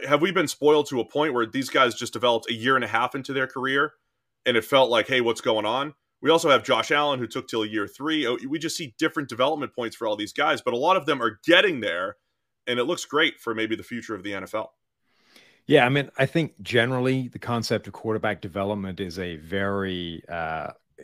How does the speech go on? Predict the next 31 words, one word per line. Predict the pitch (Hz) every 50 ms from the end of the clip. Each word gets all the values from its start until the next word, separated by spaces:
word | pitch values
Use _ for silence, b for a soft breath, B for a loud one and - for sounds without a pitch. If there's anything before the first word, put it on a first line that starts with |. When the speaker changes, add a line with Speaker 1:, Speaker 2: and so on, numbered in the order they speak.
| - - -
Speaker 2:
chaotic, | - - 131 123 113 110 107 107 104 104 95 - - -
up | 110 104 -
in | 110 101
the | 95 95 98
air | 98 101 101 95 95 92 90 85 -
sort | - - 107 85
of | 82 -
thing | - - 117 110 110 107 95
right | 92 87 90 87
now, | - 90 85 80 78 76 - - - 78
that | 76 98 98 98 92 92 - _ - -
there's | 107 101 98 -
some | 127 117 117
guys | 110 110 107 107 107 98 95
that | 110 98
have, | 90 - _ -
that | 101 -
came | - 123 117 110 113
into | 113 107
the | 95 98
league | 92 104 104 107 104 92
and | 95 92 85
got | 110 107 104 98
it | 95 -
immediately | - 95 95 92 101 110 107 107 107 101 - 104 104 101 98
and | 90 82
hit | 98 113 -
the | 107
ground | 90 107 104 101 95 90
running | 92 101 104 101 101 101 95 92
and | 87 87 80